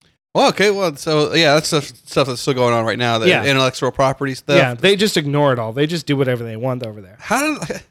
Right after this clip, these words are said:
Speaker 1: <laughs> that's gonna cut, that's gonna catch up to you.
Speaker 2: Yeah.
Speaker 1: It's
Speaker 2: It
Speaker 1: like, people don't
Speaker 2: eventually.
Speaker 1: like <laughs> getting
Speaker 2: So,
Speaker 1: ripped off.
Speaker 2: no, people don't. So, uh, by the time the famine was in full swing, Mao was still shipping off much of the grain that he could have used to feed his own people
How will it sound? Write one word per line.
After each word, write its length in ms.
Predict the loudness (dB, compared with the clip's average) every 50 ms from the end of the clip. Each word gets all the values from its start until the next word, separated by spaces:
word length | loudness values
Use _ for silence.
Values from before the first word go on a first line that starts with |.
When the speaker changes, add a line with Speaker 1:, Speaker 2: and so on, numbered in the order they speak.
| _ _ _
Speaker 1:
<laughs> 240 | _ _ _ _ -8
that's 220 | -8 -8 -6 -6
gonna 220 | -6 -4 -2 -2 -4
cut, 400 | -4 -2 0 0 0 0 -2 _
that's 200 | -4 -4 -2 0
gonna 240 | 0 0 0 0 -2
catch 240 | -2 -2 -2 0 0
up 180 | -2 -2 -2
to 100 | -4 -2
you. 280 | 0 0 0 0 -2 -2
Speaker 2:
Yeah. 300 | 0 0 0 0 -2 -4 -10 _ _ _ _ _ -4
Speaker 1:
It's 180 | -4 -2 0
Speaker 2:
It 40 | -2
Speaker 1:
like, 100 | -2 0
people 220 | 0 0 0 0 0
don't 80 | 0 2
Speaker 2:
eventually. 220 | 0 0 0 0
Speaker 1:
like 240 | 0 0 -2 -4 -10
<laughs> 760 | -14 -14 -12 -14 -16 _ _ _ _ _ _ _ _ _ _ -4
getting 100 | 0 2 4
Speaker 2:
So, 80 | 4 4
Speaker 1:
ripped 240 | 4 2 2 0 0
off. 420 | 2 2 0 -2 -4 -8 -12 _
Speaker 2:
no, 300 | -2 2 2 4 4 2
people 240 | 0 -2 -4 -4 -4
don't. 440 | -2 0 0 2 0 0 -4 -8 -12
So, 400 | -4 2 4 6 6 6 6 4
uh, 320 | 4 4 4 4 4 4 2
by 200 | 2 2 2 2
the 120 | 2 0
time 280 | 0 0 0 2 4 2
the 80 | 2
famine 360 | 2 2 2 2 2 2 2 2
was 160 | 2 0 -2
in 100 | -4 -4
full 300 | 0 4 4 4 4 4
swing, 560 | 0 -2 0 2 2 4 4 2 0 0 0
Mao 240 | 2 2 4 4 2
was 240 | 2 2 0 0 0
still 300 | -2 0 2 4 4 4
shipping 340 | 2 0 0 -2 -2 -2 -2
off 220 | -2 -2 -2 -2
much 240 | -2 -2 -2 -2 -2
of 40 | -6
the 80 | -6
grain 400 | -4 -2 -2 -2 0 0 -2 -4 -8 _ _ _ _ _ _ _ _ _ _ _
that 220 | 0 2 2 2 2
he 140 | 0 0 0
could 180 | 2 2 2
have 120 | 2 2 2
used 320 | 2 2 2 2 2 2
to 80 | 0 -2
feed 260 | 0 0 0 2 2
his 200 | 2 2 2 2
own 160 | 2 2 2
people 560 | 0 -2 -2 -2 0 -2 -2 -2 -2 -4 -8